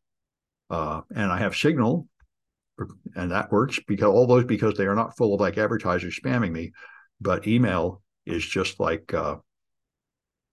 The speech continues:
wandering through a field full of junk trying to find something you lost that got sent to the dump.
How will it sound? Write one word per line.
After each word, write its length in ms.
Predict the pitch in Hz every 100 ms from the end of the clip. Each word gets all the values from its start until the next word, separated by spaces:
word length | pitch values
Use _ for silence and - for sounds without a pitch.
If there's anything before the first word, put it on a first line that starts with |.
| _ _
wandering 500 | 90 92 95 98 92
through 240 | 95 104 87
a 40 |
field 480 | - - 104 92 92
full 240 | - 98
of 140 | 87 82
junk 340 | 107 104 -
trying 280 | - 90 92
to 60 |
find 300 | - 101 98
something 280 | 101 98 98
you 140 | 90 87
lost 380 | 95 101 -
that 100 | -
got 200 | - 82
sent 220 | - 101 -
to 80 | 90
the 80 |
dump. 340 | 80 104 -